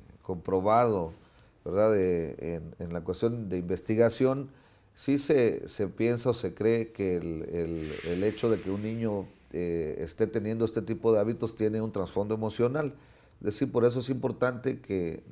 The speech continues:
hagamos una historia clínica completa, eh, con la mamá, con el papá,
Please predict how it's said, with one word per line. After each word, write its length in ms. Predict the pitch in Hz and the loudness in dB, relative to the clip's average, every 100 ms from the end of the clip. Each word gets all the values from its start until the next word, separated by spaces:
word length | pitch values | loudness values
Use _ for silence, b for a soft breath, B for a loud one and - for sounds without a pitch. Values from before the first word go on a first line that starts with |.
| - | -8
hagamos 360 | 82 101 113 110 | -2 0 0 -2
una 120 | 110 | -4
historia 320 | - 113 113 | 0 2 2
clínica 360 | 110 113 110 104 | 0 -4 -4 -2
completa, 640 | 101 90 110 - 113 110 b b b b b | -4 0 0 2 0 0 b b b b b
eh, 80 | - | -12
con 220 | - 90 | -6 -4
la 80 | 90 | -4
mamá, 460 | 95 95 107 110 - | -4 -4 -2 -2 -2
con 140 | 90 | -4
el 120 | 87 | -4
papá, 500 | - 90 - 117 120 | -4 0 2 2 2